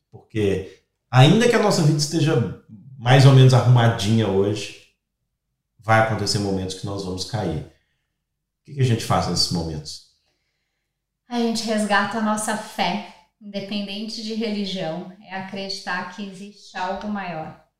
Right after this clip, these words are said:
Speaker 2: né? Que a gente veio aqui pra aprender algo, a gente veio aqui pra crescer,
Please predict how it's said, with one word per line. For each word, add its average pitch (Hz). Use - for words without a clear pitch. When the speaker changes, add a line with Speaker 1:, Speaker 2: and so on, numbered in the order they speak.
Speaker 2:
né? 185
Que 214
a 196
gente 202
veio 190
aqui 220
pra 214
aprender 208
algo, 180
a 202
gente -
veio 185
aqui 196
pra 190
crescer, 190